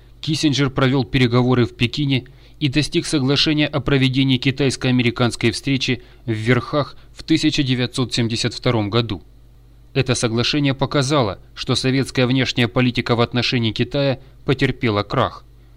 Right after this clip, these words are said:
У советского руководства это вызвало чувство шока. Требовалось немедленно убрать с политической арены деятелей,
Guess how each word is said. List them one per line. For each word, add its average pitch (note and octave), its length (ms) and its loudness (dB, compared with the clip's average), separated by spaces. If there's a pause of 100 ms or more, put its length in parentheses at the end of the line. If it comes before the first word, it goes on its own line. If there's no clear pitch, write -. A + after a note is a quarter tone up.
(320)
У A#2+ 80 -4
советского D#3+ 500 2
руководства D3 720 0
это C#3+ 240 0
вызвало B2+ 560 0 (160)
чувство B2 420 -4
шока. A#2 440 -2 (1080)
Требовалось A#2+ 580 2
немедленно C#3 540 4
убрать C#3 420 2
с - 40 -4
политической B2 640 0
арены A#2+ 420 2
деятелей, B2+ 580 2